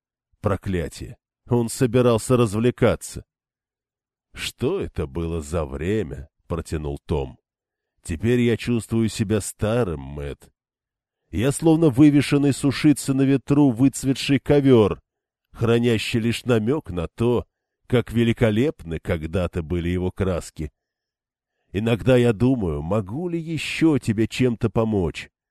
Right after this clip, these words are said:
Едва ли ты во мне нуждаешься». «Что? Конечно, ты мне нужен, Том!» Старый министрель внимательно посмотрел на него. «Проблема в том, Мэтт,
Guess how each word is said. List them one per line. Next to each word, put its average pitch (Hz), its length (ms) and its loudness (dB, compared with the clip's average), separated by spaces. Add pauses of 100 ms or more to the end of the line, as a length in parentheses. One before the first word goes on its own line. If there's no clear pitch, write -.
(540)
Едва 95 540 -2
ли 76 120 -6
ты 85 200 -6
во 80 160 -4
мне 80 200 -6
нуждаешься». 76 880 -8 (720)
«Что? - 520 -6 (640)
Конечно, 117 640 -2
ты 127 160 2
мне 123 220 0
нужен, 110 500 -2
Том!» 120 400 4 (720)
Старый 101 420 0
министрель 101 580 -2
внимательно 95 600 -2
посмотрел 104 640 -2
на 73 80 -8
него. 78 400 -6 (800)
«Проблема 98 560 -2
в - 80 -18
том, 113 320 2
Мэтт, 90 640 -6